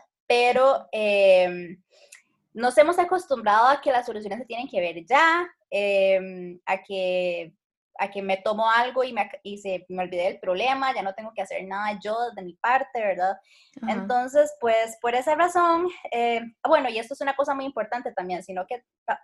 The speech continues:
Speaker 1: tampoco hay como mucha responsabilidad de parte del, del usuario, ¿verdad? De parte del paciente,
Speaker 2: Ujú.
Speaker 1: de la paciente.
Speaker 2: Claro.
Speaker 1: Entonces, pues, los médicos de esa manera pueden asegurarse, pueden garantizarse que van a ver, los pacientes van a ver los resultados que quieren. Entonces,
Speaker 2: Sí.
Speaker 1: pues,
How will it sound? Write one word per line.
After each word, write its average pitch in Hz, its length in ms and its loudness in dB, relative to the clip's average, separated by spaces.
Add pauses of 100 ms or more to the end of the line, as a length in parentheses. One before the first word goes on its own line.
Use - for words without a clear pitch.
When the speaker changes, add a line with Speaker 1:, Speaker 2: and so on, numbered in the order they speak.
Speaker 1:
tampoco 226 320 0
hay 254 80 2
como 269 200 2
mucha 233 240 -8
responsabilidad 202 760 -4
de 214 80 -10
parte 240 400 -2
del, 185 360 -4
del 180 160 -4
usuario, 285 420 0
¿verdad? 202 200 -2
De 208 140 -6
parte - 220 -10
del 220 100 -10
paciente, 202 520 -4
Speaker 2:
Ujú. 208 160 -8
Speaker 1:
de 185 100 -6
la 180 120 -4
paciente. 233 540 -10 (420)
Speaker 2:
Claro. 202 160 -4
Speaker 1:
Entonces, 247 540 0
pues, 247 140 0
los 226 120 -2
médicos 214 360 -6
de 233 80 -6
esa 262 120 -4
manera 214 400 -4
pueden 220 340 -4
asegurarse, 202 720 0
pueden 202 220 -4
garantizarse 214 920 -4 (400)
que 233 440 0
van 196 180 2
a 208 80 4
ver, 233 260 2 (200)
los 208 160 -6
pacientes 254 360 -4
van 233 100 -2
a 226 40 -2
ver 226 140 -6
los 226 40 -10
resultados 196 560 -2
que 185 240 -6
quieren. 185 400 -2 (360)
Entonces, 214 800 -2
Speaker 2:
Sí. - 120 -20
Speaker 1:
pues, 214 460 4